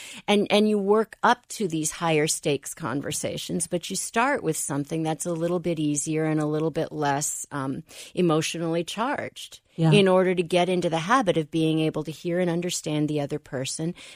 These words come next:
Speaker 1: take the issues, set them on the table in front of you, and start looking at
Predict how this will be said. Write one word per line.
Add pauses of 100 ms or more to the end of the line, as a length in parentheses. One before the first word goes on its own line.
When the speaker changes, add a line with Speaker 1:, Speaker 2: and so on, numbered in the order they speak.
(180)
Speaker 1:
take
the
issues,
set
them
on
the
table
in
front
of
you, (240)
and
start
looking
at